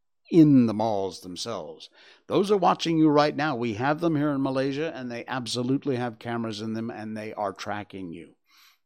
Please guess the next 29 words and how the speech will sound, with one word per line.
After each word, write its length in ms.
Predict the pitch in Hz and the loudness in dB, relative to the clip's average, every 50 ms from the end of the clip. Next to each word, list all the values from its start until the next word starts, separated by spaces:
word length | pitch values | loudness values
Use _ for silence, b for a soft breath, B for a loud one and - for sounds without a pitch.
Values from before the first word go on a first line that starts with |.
| _ _ - | _ _ -10
They 280 | 101 95 95 87 - _ _ _ _ _ _ _ _ _ _ _ _ _ | -10 -8 -8 -10 -14 _ _ _ _ _ _ _ _ _ _ _ _ _
don't, 340 | - 151 165 196 196 - - _ _ - | 4 4 4 4 2 -4 -10 _ _ -8
as 160 | 123 117 - | -6 -6 -6
far 200 | - - 120 127 | -4 -2 -2 -2
as 120 | 123 113 123 | -2 -2 -2
I 80 | 123 | -2
know 160 | 123 127 123 | -2 -2 -2
at 80 | 123 110 | -4 -4
the 80 | - 113 | -6 -6
moment, 380 | 110 117 123 127 139 143 127 | -4 -4 -2 -2 -4 -4 -6
have 160 | 123 113 110 | -8 -8 -6
the 100 | 104 110 | -6 -8
ability 440 | 107 98 98 117 110 110 107 110 110 98 | -6 -4 -4 -4 -4 -4 -6 -8 -10 -10
to 280 | - - 101 98 95 | -12 -14 -14 -12 -10
specifically 680 | 90 - - - 95 - 98 104 98 - 101 98 104 - - | -10 -12 -10 -10 -10 -10 -10 -10 -12 -12 -14 -14 -14 -14 -12
identify 840 | 92 87 90 - - 98 104 113 113 - 156 147 - - 165 170 | -14 -14 -14 -12 -10 -8 -8 -8 -4 -4 -4 -2 -2 0 2 2
you, 340 | 170 170 180 196 202 208 - b b b b b b b b b b b b _ | 2 2 2 0 0 -2 -6 b b b b b b b b b b b b _
but 160 | _ 98 - _ | _ -18 -14 _
they 140 | 104 101 | -10 -8
will 200 | 101 110 135 175 | -4 -2 -2 -2
track 340 | 180 - 185 175 156 156 - | -2 -2 -2 -2 -2 -2 -4
how 100 | - 147 | -6 -6
many 200 | 151 143 143 139 | -4 -2 -4 -4
times 360 | 131 135 131 131 131 127 117 | -4 -6 -6 -6 -6 -6 -6
you 60 | 120 123 | -6 -6
looked 220 | 120 120 117 - | -6 -8 -8 -10
at 120 | 123 110 | -12 -12
the 80 | - 104 | -12 -12
billboard. 420 | 98 110 120 123 107 85 76 - | -10 -10 -10 -10 -12 -16 -18 -20